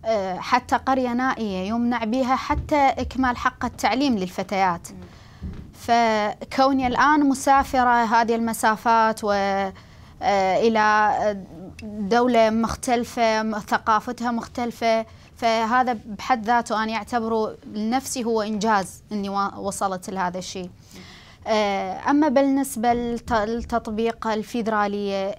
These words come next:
Speaker 1: آه، بالتأكيد لو، آه، طبق هذا الشيء بالدول العربية مؤكد راح، آه، آه، نحظى
Speaker 2: يخلصها من كثير من ال-، ال-،
Speaker 1: آه،
Speaker 2: الإشكاليات.
Speaker 1: نحو الأفضل. آه، إحنا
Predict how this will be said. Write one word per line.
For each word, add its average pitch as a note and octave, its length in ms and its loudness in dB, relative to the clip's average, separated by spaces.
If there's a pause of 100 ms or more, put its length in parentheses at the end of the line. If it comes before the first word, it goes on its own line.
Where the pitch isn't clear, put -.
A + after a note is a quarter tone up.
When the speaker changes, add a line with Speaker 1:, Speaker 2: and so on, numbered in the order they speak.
Speaker 1:
آه، G#3 680 -2
بالتأكيد A3 880 -2 (100)
لو، G#3+ 500 2 (460)
آه، G3 580 0 (360)
طبق A#3+ 420 2
هذا A3+ 280 2
الشيء G#3 440 -4
بالدول A3+ 840 -2
العربية A#3+ 800 0
مؤكد A3+ 640 -2
راح، G#3 640 0
آه، G3 320 -4 (580)
آه، G#3 220 4
نحظى A#3 540 2
Speaker 2:
يخلصها A3 580 -4
من G3+ 140 -12
كثير G3+ 320 -10
من F#3 160 -10
ال-، E3+ 260 -12
ال-، - 320 -6
Speaker 1:
آه، - 60 -12
Speaker 2:
الإشكاليات. A3 400 -2 (100)
Speaker 1:
نحو C4+ 240 2
الأفضل. A3+ 600 0 (460)
آه، A3 540 2 (460)
إحنا B3 500 0